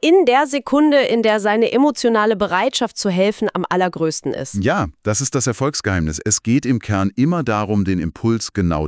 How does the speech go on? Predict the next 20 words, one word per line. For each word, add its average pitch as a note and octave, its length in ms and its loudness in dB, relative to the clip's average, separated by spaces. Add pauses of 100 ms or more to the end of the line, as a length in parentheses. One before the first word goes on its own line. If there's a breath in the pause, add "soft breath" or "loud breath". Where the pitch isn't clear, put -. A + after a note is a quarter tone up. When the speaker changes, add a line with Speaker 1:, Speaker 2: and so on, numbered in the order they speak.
Speaker 2:
dann G#2 220 0
abzufangen, D2+ 680 -4 (260 loud breath)
wenn G2 240 -2
er G2+ 80 0
entsteht. D#2+ 520 -4 (240)
N F2+ 120 -2
F E2+ 140 -2
C A#2+ 240 0
schlägt G2+ 380 -4
da F2+ 100 0
eine E2+ 180 -2
unsichtbare, G#2 840 -2
elegante D#2+ 520 -4
Brücke G2+ 400 -2
zwischen F#2 380 -4
der D2 200 -4
physischen D#3 540 -4
Präsenz F#2+ 420 -2
eines F#2 240 -2
Unternehmens F2+ 560 -2